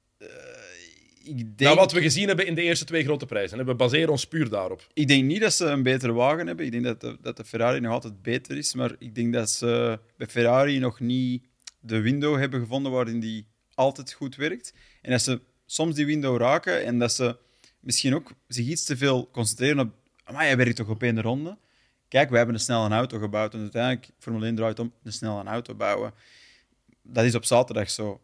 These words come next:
Speaker 1: Maar op zondag moet die auto anderhalf uur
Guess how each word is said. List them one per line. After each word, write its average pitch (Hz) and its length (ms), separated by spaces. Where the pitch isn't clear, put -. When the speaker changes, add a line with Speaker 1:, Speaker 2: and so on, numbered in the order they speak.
Speaker 1:
Maar 110 340
op - 120
zondag 127 400
moet 117 180
die 113 100
auto 120 360
anderhalf 117 520
uur 131 380